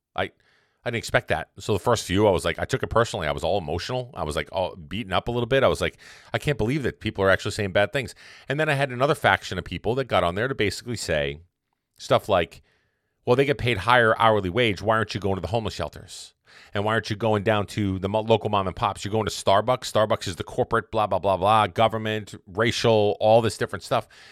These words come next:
And I'm like, "Wow, I cannot believe that so many people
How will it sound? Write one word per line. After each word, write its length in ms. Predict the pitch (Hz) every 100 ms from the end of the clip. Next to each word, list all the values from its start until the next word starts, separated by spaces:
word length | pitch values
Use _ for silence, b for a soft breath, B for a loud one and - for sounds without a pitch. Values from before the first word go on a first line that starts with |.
| B -
And 100 | 120
I'm 60 | 113
like, 180 | 107 -
"Wow, 300 | 110 139 78
I 80 | 76
cannot 360 | - 160 165
believe 540 | 127 123 143 82 80 - B B -
that 140 | 113
so 320 | - - 135
many 160 | 147 139
people 380 | 170 202 107